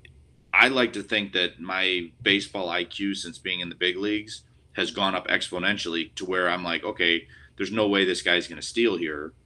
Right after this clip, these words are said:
because they're down two runs and,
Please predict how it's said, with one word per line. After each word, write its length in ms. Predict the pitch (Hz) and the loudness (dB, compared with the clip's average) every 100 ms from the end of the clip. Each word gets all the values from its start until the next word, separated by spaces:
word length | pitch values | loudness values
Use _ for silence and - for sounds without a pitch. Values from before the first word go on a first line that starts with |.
| _ _ _ _ | _ _ _ _
because 640 | 95 95 92 85 78 - - _ _ - - | -4 0 0 0 -2 -8 -10 _ _ -20 -4
they're 120 | 104 95 | -2 2
down 360 | 95 95 92 | 2 2 -2
two 220 | - 113 | 2 2
runs 680 | 98 107 101 90 90 85 - - - - | 2 0 -2 -4 -6 -8 -12 -18 -20 -2
and, 540 | 92 90 87 85 80 | 6 6 6 2 -6